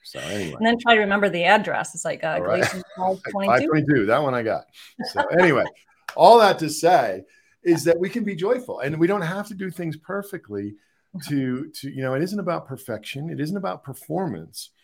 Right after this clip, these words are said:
Speaker 2: No.
Speaker 1: And, and one of the key things I've found to, to being joyful personally is to take life a little less seriously.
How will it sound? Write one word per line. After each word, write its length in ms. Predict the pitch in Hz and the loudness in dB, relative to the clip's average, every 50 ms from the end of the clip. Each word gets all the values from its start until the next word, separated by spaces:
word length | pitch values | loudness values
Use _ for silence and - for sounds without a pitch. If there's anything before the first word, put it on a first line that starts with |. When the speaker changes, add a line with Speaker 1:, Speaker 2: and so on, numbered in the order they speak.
| _ - | _ -12
Speaker 2:
No. 320 | - 190 180 175 165 151 151 165 - _ _ _ - | -8 -6 -6 -6 -6 -8 -10 -16 -20 _ _ _ -6
Speaker 1:
And, 200 | - 139 135 131 | -4 -4 -2 -4
and 320 | - 127 123 127 127 127 127 | -4 -6 -6 -6 -6 -4 -2
one 160 | 139 156 170 | 0 0 0
of 120 | 165 131 | -2 -2
the 120 | 127 131 - | -4 -4 -6
key 600 | - - - - 147 151 156 156 151 139 - - - - | -6 -10 -14 -10 -6 -6 -4 -4 -6 -8 -10 -16 -14 -10
things 420 | 143 143 143 131 113 104 95 92 - - | -6 -4 -4 -4 -4 -6 -10 -14 -14 -12
I've 340 | 101 110 139 170 175 160 | -8 -6 -4 -4 -4 -6
found 580 | - - - 101 92 90 87 87 87 87 90 87 _ _ _ _ _ _ _ _ _ _ _ _ - | -8 -12 -10 -8 -8 -6 -8 -10 -10 -12 -16 -18 _ _ _ _ _ _ _ _ _ _ _ _ -12
to, 340 | - - 117 110 110 113 - | -6 -2 0 0 0 -2 -4
to 260 | - - - - 113 | -8 -10 -8 -6 -6
being 320 | 104 110 110 104 101 101 | -4 -4 -4 -4 -4 -4
joyful 520 | 92 107 110 113 117 110 - 104 92 85 _ _ - | -4 -4 -4 -4 -4 -4 -6 -8 -10 -10 _ _ -8
personally 640 | - 101 104 104 - - 135 139 143 160 160 160 156 - _ _ _ _ _ _ _ _ _ _ _ _ _ _ | -6 -6 -6 -6 -6 -8 -6 -6 -4 -4 -4 -6 -8 -12 _ _ _ _ _ _ _ _ _ _ _ _ _ _
is 320 | - 123 127 123 120 - - | -4 -2 -2 -2 -2 -2 -4
to 500 | - - - 120 113 110 107 104 104 104 - _ _ _ - | -6 -8 -6 -4 -4 -2 -2 -4 -6 -8 -14 _ _ _ -20
take 460 | - - - - 123 135 135 - - | -18 -12 -8 -6 -6 -6 -8 -10 -10
life 400 | 123 110 110 107 107 104 104 - | -6 -2 -2 -2 -2 -4 -8 -12
a 80 | - 104 | -12 -10
little 460 | 101 101 107 104 104 104 101 104 - _ _ | -6 -4 -4 -2 -4 -4 -6 -8 -12 _ _
less 600 | - 101 101 104 98 95 95 - - - - - _ _ _ _ | -12 -8 -6 -4 -4 -4 -4 -4 -4 -4 -4 -6 _ _ _ _
seriously. 680 | - - - - - 107 101 95 85 80 - - - - | -10 -8 -6 -4 -4 -2 -2 -2 -4 -6 -8 -12 -14 -20